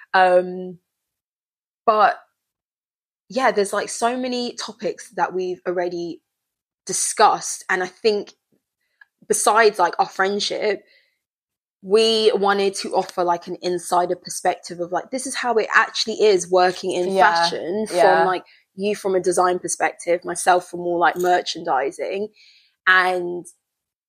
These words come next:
Speaker 1: give an honest account of how we found it. Like, we like, we love the glamour of it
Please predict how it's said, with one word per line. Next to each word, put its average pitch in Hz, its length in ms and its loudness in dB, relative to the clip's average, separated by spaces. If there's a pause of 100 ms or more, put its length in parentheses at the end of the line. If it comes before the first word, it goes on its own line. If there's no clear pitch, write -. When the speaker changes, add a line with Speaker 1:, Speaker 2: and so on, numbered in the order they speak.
(120)
Speaker 1:
give 226 200 6
an 220 160 4
honest 233 340 0
account 208 400 -2
of 185 140 -4
how 196 240 6
we 202 160 -2
found 202 420 -2
it. 190 400 4 (400)
Like, 175 300 0 (260)
we 190 240 -4
like, 233 460 2
we 214 140 -2
love 196 440 0
the 196 80 2
glamour 185 520 2
of - 120 -8
it 220 300 2